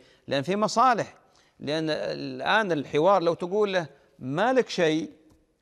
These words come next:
ورطك هذا وجلس يعني يصيح وجلس ممكن يخرب عليك شغلك وكذا. فأحيانًا قد يحتاج المسلم خاصة اللي يمارس عمل إداري بعض المداراة،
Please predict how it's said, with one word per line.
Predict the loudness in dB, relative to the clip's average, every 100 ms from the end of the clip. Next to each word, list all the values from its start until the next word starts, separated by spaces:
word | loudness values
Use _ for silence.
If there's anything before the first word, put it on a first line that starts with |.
| -8
ورطك | -2 2 2 0 -2
هذا | 0 2 0
وجلس | 0 0 0 -2 -4
يعني | -4 -2 -4
يصيح | -2 -2 -2 -2
وجلس | -2 -2 -2 -2
ممكن | -4 -4 -4
يخرب | -4 -2 0 0
عليك | 0 -2
شغلك | -4 -2 0 -2
وكذا. | -4 0 0 -2 -10 -20 _ -8
فأحيانًا | -6 -4 -2 -2 -2 -4
قد | -4 -2
يحتاج | -2 -2 0 0 0
المسلم | -2 -4 -4 -8
خاصة | -4 -2 -2 -4 -6
اللي | -6 -4 -2 -2 -4 -10 -20 -10
يمارس | -4 0 0 0 -2 -2
عمل | 0 -2
إداري | -2 0 2 2 0 -4 -10 _ _
بعض | -10 0 0 0 0
المداراة، | 0 0 -4 -4 -2 2 2 4 2 0